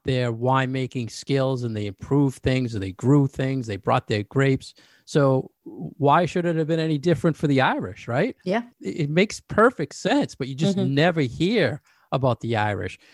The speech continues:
Speaker 1: And then you mentioned about the Chateau, you say Aubryon,
Speaker 2: Mm-hmm.
Speaker 1: which is a very famous French chateau. And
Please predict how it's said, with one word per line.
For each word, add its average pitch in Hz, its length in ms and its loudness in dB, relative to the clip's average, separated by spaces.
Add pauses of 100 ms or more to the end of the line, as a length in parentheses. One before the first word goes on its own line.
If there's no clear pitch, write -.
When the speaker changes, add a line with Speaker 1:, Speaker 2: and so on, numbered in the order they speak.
(140)
Speaker 1:
And 156 160 2
then 180 120 2
you 151 120 2
mentioned 190 380 0
about 151 280 2
the 135 80 -2
Chateau, 139 840 0 (300)
you 143 160 -2
say - 180 -4
Aubryon, 156 760 2 (220)
Speaker 2:
Mm-hmm. 202 280 2
Speaker 1:
which 202 80 -10
is - 120 -20
a 123 100 -12
very 156 300 4
famous 139 640 -4
French 131 240 0
chateau. 123 720 2 (240)
And 156 200 4